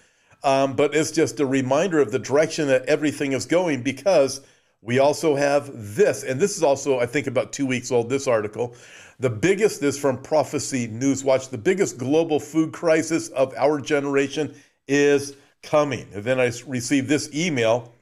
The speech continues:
uh, from one of our viewers this morning. He wrote, "The doomsday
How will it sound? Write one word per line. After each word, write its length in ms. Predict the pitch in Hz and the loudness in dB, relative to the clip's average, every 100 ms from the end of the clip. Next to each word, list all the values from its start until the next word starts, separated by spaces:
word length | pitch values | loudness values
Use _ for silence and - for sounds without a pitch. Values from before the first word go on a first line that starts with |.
| _ _ - - | _ _ -16 -2
uh, 140 | 117 | 0
from 480 | 120 135 120 120 123 | 2 2 2 0 -2
one 160 | 139 | -2
of 80 | 131 | 2
our 220 | 131 120 117 | 4 2 0
viewers 640 | 110 156 160 113 127 - - _ _ _ _ | 0 4 4 2 -2 -8 -16 _ _ _ _
this 300 | 127 123 131 | -4 -2 0
morning. 480 | 143 147 170 196 - _ _ _ _ | 2 2 0 -4 -12 _ _ _ _
He 100 | 143 | 2
wrote, 280 | 147 160 160 | 4 2 0
"The 80 | |
doomsday 560 | 120 143 185 139 156 160 | -2 0 0 0 0 0